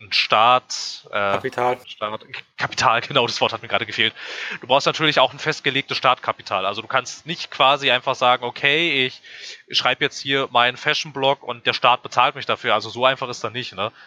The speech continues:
Speaker 1: Du brauchst schon Startkapital und das ist auch relativ hoch angesetzt, damit halt gesichert ist, dass du auch Interesse daran hast, diese Pressearbeit wirklich hauptberuflich und gewerblich auszuführen.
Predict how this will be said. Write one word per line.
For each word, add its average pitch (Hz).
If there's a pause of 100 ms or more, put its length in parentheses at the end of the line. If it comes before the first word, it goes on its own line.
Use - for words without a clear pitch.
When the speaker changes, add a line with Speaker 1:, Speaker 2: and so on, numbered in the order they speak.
(100)
Speaker 1:
Du 104
brauchst 117
schon 131
Startkapital 139
und 123
das -
ist -
auch 117
relativ 123
hoch -
angesetzt, 143
damit 120
halt 127 (640)
gesichert 151
ist, 139
dass 123
du 147
auch 127
Interesse 123
daran 113
hast, 131
diese 117
Pressearbeit 117
wirklich 127 (380)
hauptberuflich 135
und 123
gewerblich 120
auszuführen. 113